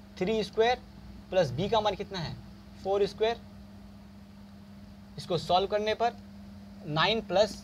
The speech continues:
सिक्सटीन कितना होगा, ट्वेंटी फ़ाइव। ट्वेंटी फ़ाइव को solve करने पर फ़ाइव इंटू फ़ाइव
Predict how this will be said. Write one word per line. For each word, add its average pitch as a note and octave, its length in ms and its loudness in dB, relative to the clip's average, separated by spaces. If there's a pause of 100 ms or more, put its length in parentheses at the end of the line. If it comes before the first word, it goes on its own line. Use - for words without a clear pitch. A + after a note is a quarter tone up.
(160)
सिक्सटीन - 760 -4 (1160)
कितना G3+ 220 0
होगा, G#3 200 8
ट्वेंटी F#3+ 500 0 (280)
फ़ाइव। F3+ 320 6 (1080)
ट्वेंटी F3+ 280 0
फ़ाइव F#3+ 200 6
को F#3+ 120 -2
solve F#3 200 2
करने G#3 260 2
पर A#3+ 200 0 (440)
फ़ाइव G3+ 440 6
इंटू F#3 240 -4
फ़ाइव E3+ 340 4